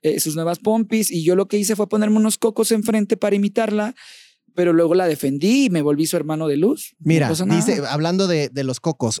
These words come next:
Speaker 2: en, en una de las cosas que tú no viste porque es-, pasó en la tribu de los otros, Jackie dijo,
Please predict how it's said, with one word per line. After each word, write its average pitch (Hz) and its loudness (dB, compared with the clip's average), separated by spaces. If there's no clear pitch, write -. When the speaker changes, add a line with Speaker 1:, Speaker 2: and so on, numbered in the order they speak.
Speaker 2:
en, 156 -2
en 160 2
una 196 2
de 143 4
las 135 0
cosas 160 -2
que 143 -2
tú 147 0
no 156 2
viste 156 0
porque 120 -6
es-, 107 -8
pasó 123 -4
en 151 0
la 151 0
tribu 151 4
de 151 6
los 151 4
otros, 160 0
Jackie 156 0
dijo, 160 0